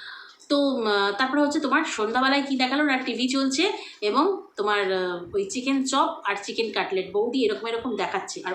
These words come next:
ও হচ্ছে প্লেটে নিয়েছে। তো তারপরেই চলে গেল রাত্রেবেলা, স্নান হয়ে গেছে, রাত্রে আর কিছু খাবো না, লোশন মেখে নিয়েছি। এই সমস্ত ছুরি টুরিগুলো একদিনেই অনেকটাই কমে গেছে, অনেকটাই কমে গেছে। মা বললো, "তাহলে অবশ্যই হয়তো সেরে যাবে",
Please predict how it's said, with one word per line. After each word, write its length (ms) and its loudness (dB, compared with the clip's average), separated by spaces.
ও 120 2
হচ্ছে 300 -2
প্লেটে 340 -2
নিয়েছে। 340 -8
তো 120 0
তারপরেই 400 4
চলে 160 4
গেল 120 4
রাত্রেবেলা, 720 2
স্নান 300 2
হয়ে 180 2
গেছে, 220 2
রাত্রে 320 2
আর 60 2
কিছু 200 0
খাবো 260 0
না, 140 4
লোশন 360 2
মেখে 220 2
নিয়েছি। 480 2
এই 280 0
সমস্ত 420 -4
ছুরি 200 -2
টুরিগুলো 320 -2
একদিনেই 400 0
অনেকটাই 380 0
কমে 220 0
গেছে, 320 -2
অনেকটাই 360 -2
কমে 200 0
গেছে। 200 -2
মা 200 4
বললো, 260 2
"তাহলে 160 2
অবশ্যই 360 0
হয়তো 500 0
সেরে 260 2
যাবে", 220 0